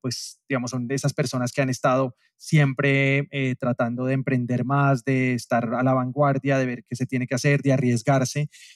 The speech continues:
Y esa es una característica, pues, al final mundial de todos los emprendedores.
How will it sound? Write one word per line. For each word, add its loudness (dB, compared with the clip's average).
Y 0
esa 4
es -2
una 4
característica, 0
pues, -4
al -2
final -6
mundial 2
de 2
todos -2
los -2
emprendedores. -4